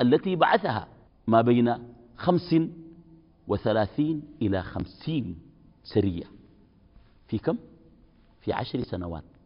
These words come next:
لأنه الجهاد، القتال المسلح والغزوات المسلحة بدأت في المدينة في عشر سنوات. تخيل، الرسول عليه الصلاة والسلام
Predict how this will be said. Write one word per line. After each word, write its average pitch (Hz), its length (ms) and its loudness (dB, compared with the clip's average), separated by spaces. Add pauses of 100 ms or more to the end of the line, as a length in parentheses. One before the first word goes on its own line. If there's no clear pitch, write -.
(200)
لأنه 120 280 0 (360)
الجهاد، 104 460 4 (260)
القتال 135 540 6
المسلح 151 720 4 (460)
والغزوات 123 600 6 (840)
المسلحة 139 760 6 (220)
بدأت 160 400 6
في - 40 -4
المدينة 135 440 6 (160)
في 165 120 2
عشر 202 240 4
سنوات. 123 360 0 (100)
تخيل، 175 340 0 (1120)
الرسول 101 440 -6
عليه 117 260 -6
الصلاة 101 420 -6
والسلام 98 440 -6